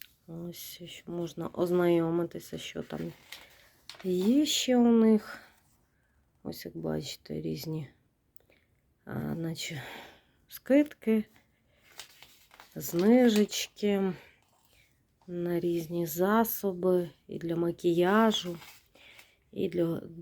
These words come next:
для догляду. Ось є парфуми також у них.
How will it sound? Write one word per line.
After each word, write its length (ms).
для 200
догляду. 920
Ось 360
є 80
парфуми 680
також 540
у 60
них. 520